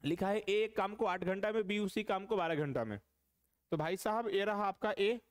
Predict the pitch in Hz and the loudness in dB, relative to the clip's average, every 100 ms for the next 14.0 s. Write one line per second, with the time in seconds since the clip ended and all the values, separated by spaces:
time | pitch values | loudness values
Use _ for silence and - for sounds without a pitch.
0 | _ _ _ - 156 180 185 202 208 214 | _ _ _ -4 -2 0 0 0 0 0
1 | 190 202 196 202 190 147 151 175 196 208 | 2 0 0 0 0 0 0 2 2 2
2 | 220 185 180 196 190 185 - 202 196 196 | 0 2 2 2 2 0 0 0 0 0
3 | 208 208 202 185 151 139 - 170 165 135 | 0 0 0 2 2 0 2 2 2 0
4 | - - _ _ _ _ - _ - 170 | -6 -20 _ _ _ _ -20 _ -2 -2
5 | - 226 214 202 220 220 214 214 208 214 | 0 0 0 0 0 -2 0 0 0 0
6 | 214 - 202 196 202 175 180 170 165 160 | 0 0 0 2 2 2 2 2 0 2
7 | 190 214 208 208 196 196 202 156 185 196 | 2 4 2 0 -2 -2 0 0 2 2
8 | 190 190 214 220 190 170 185 165 - - | 0 0 0 2 2 2 0 0 -4 -20
9 | _ _ - 185 170 - 185 180 220 214 | _ _ -2 -2 -2 0 2 4 2 0
10 | 208 208 147 160 190 196 202 208 185 190 | -2 -2 -4 -2 -2 0 0 0 -2 -2
11 | - 180 127 160 175 196 190 196 190 202 | 0 0 0 -2 -2 -2 0 0 2 0
12 | 165 196 - 202 196 196 202 180 185 196 | 0 -2 0 -2 0 0 0 -2 -2 -2
13 | 185 196 - 156 175 - 170 170 160 123 | -2 -2 0 0 0 0 -2 0 2 0